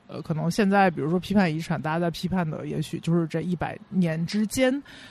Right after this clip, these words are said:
它是怎么成为了一个遗产，然后遗产可能也就是一个在一定范围之内的某一个社群的一个集体记忆的这样的一个附着物。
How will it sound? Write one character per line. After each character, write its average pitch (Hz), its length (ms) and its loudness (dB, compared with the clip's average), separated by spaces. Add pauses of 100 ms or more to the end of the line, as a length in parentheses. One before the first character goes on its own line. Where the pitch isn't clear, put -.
(100)
它 220 140 2
是 226 100 6
怎 175 140 -2
么 165 140 -2
成 175 260 2
为 190 160 4
了 185 240 4
一 175 220 -4
个 190 260 4
遗 165 200 0
产， - 220 -4 (420)
然 170 160 2
后 190 80 4
遗 202 120 2
产 185 220 4
可 202 140 -2
能 156 160 2
也 165 160 0
就 247 160 2
是 220 160 4
一 165 180 2
个 165 520 2
在 190 180 2
一 175 80 4
定 220 180 8
范 214 260 4
围 170 180 4
之 214 200 -2
内 269 320 4
的 170 160 4
某 156 320 2
一 165 140 -2
个 285 180 4
社 262 240 4
群 165 360 -2
的 185 200 2
一 151 160 -2
个 160 320 -4
集 165 160 -4
体 175 220 -2
记 202 200 -2
忆 165 100 0
的 147 120 -4
这 170 120 -4
样 151 120 -2
的 151 80 -6
一 147 40 -6
个 160 100 -2
附 196 220 -4
着 151 100 -4
物。 123 180 -6